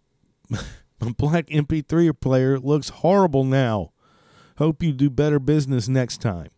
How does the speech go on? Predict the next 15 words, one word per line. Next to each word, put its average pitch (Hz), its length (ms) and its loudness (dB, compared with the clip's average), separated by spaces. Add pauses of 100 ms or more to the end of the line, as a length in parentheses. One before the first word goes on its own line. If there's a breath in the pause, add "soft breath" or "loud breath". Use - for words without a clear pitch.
(420)
And 131 80 -10
every 139 160 -8
time 120 260 -4
it 98 80 -8
says 98 260 -4
U, 107 280 2
it's 98 160 -6
just 98 180 -6
the 95 60 -12
letter 101 280 -4
U, 101 300 0
not 101 240 -2
Y 104 220 0
O 104 160 0
U. 104 320 0